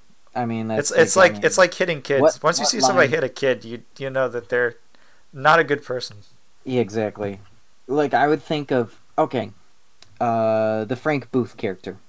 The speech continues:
Speaker 1: in Blue Velvet.
Speaker 2: Yeah.
Speaker 1: I think when he is first introduced, um, because that's a very, it's a very suggestive noir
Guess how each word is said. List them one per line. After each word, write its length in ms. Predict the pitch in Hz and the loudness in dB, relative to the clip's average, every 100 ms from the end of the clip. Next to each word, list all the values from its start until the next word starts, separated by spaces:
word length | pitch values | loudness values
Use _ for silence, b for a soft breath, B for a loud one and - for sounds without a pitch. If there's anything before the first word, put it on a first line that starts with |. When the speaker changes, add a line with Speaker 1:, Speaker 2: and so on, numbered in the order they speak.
| - | -18
Speaker 1:
in 200 | 120 101 | -10 -10
Blue 220 | 101 113 104 | -4 -4 -4
Velvet. 380 | 98 92 - - - - - - | -8 -8 -14 -18 -20 -20 -20 -14
Speaker 2:
Yeah. 160 | 127 101 | -8 -6
Speaker 1:
I 300 | 107 107 107 - - - | -4 -6 -8 -20 -20 -4
think 380 | 120 107 - - - - - | -2 -2 -10 -20 -20 -20 -16
when 300 | - 110 107 | -6 -4 -4
he 300 | 104 - 131 | -8 -6 -2
is 100 | 117 | -2
first 440 | - - 139 131 - | -4 -8 -6 -6 -6
introduced, 640 | 117 117 104 85 - - - - - - 107 | -6 -6 -8 -10 -12 -16 -18 -20 -20 -18 -12
um, 360 | 98 95 95 | -10 -10 -10
because 320 | 95 104 101 | -10 -8 -8
that's 180 | 104 117 | -10 -10
a 60 | 120 | -14
very, 800 | 101 113 107 110 107 104 104 - - - - - - - - - - - - - - | -10 -6 -4 -4 -6 -6 -10 -12 -20 -20 -20 -20 -20 -20 -20 -20 -20 -20 -20 -20 -20
it's 100 | - | -16
a 40 | 107 | -14
very 460 | 104 120 156 165 | -10 -4 -4 -4
suggestive 680 | 139 139 120 120 107 - 101 | -6 -6 -4 -4 -6 -8 -10
noir 540 | 104 98 98 90 90 | -8 -8 -6 -6 -8